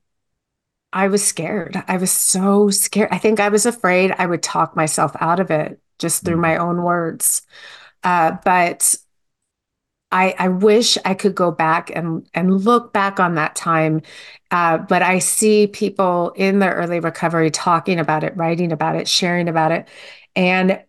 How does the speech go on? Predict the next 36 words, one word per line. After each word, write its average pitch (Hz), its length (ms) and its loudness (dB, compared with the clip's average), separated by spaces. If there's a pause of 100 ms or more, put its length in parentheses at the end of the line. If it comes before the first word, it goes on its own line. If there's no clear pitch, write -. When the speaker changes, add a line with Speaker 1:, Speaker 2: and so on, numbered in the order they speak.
(140)
Speaker 1:
there's 190 460 2
a 196 80 0
special, 208 760 0
unique 180 520 -2
kind 180 240 -2
of 156 160 -4
energy 190 520 2
there 208 440 4
that 175 280 0
is 170 220 -4
invaluable 165 920 0
for, 165 520 0 (540)
um, 160 580 0 (220)
all 190 200 4
of 175 120 0
us, - 520 -2 (340)
for 190 100 2
people 190 420 2
in 170 440 -2
early 196 300 6
recovery, 196 500 0
long-term 185 460 0
recovery, 180 600 0
and 160 360 -4 (320)
people 180 280 -2
who 165 60 -2
are 165 140 0
sober 170 320 -2
curious 170 520 -2
or 160 160 -2
just 165 260 -6
starting 175 500 -4
to - 160 -8
think 185 260 -8
about 180 320 -4
it. - 260 -6